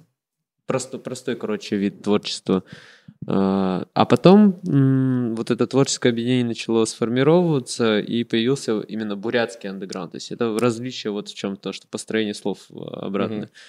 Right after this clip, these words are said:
Speaker 1: Вот. И бурятский андеграунд — это как бы что-то такое древнее, э, м, культурное, ну вот как бурятский именно.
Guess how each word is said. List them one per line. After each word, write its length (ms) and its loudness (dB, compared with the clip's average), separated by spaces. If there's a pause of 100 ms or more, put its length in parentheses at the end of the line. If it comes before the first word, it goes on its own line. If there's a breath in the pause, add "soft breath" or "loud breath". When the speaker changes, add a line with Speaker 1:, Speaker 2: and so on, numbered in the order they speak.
(160 loud breath)
Speaker 1:
Вот. 300 2
И 120 -4
бурятский 420 0
андеграунд — 500 2
это 220 0
как 240 0
бы 180 4 (260 loud breath)
что-то 280 -2
такое 580 6
древнее, 1080 8 (380 soft breath)
э, 40 4 (720)
м, 320 -4
культурное, 840 6
ну 100 0
вот 120 -4
как 140 -10
бурятский 600 2
именно. 260 -10